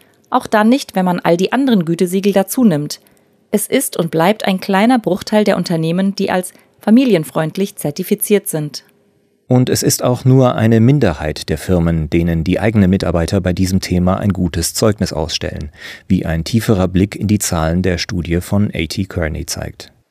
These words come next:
Speaker 2: Gerade einmal zwölf Prozent der Befragten mit Kindern sagten,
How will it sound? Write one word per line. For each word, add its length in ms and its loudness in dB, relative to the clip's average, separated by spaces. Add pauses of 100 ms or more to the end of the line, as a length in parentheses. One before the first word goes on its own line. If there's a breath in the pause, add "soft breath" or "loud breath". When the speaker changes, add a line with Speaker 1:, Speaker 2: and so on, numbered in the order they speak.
(180)
Speaker 2:
Gerade 360 2
einmal 260 2
zwölf 320 2
Prozent 540 0
der 60 0
Befragten 580 -4
mit 180 0
Kindern 380 0
sagten, 480 -2